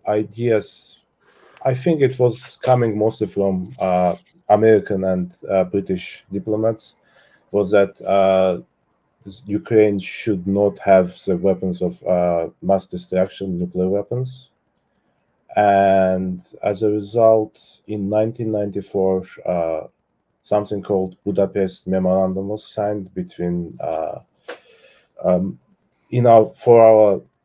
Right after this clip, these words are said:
purpose, for between U K, uh, U S, uh, Ukraine, and Russia.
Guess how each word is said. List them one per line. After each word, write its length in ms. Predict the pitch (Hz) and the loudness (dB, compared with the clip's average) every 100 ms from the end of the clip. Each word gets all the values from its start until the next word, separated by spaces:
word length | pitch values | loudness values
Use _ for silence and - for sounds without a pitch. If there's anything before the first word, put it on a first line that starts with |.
| - | 0
purpose, 440 | 113 92 101 - | 0 2 -4 -6
for 240 | - 107 | -6 -6
between 420 | - 98 - 104 98 | -6 -10 -8 -8 -6
U 140 | 101 | -6
K, 560 | - 117 113 113 110 - | -4 0 2 0 -4 -4
uh, 160 | 92 | -4
U 340 | 90 95 101 104 | -2 0 0 -2
S, 300 | 98 - - 87 | -6 -16 -14 -6
uh, 280 | 92 87 85 98 | -2 -2 -4 -8
Ukraine, 340 | - 107 98 92 | -4 -2 0 0
and 260 | 90 87 90 | -2 -4 -4
Russia. 500 | 98 104 - 160 | -2 -2 -4 -4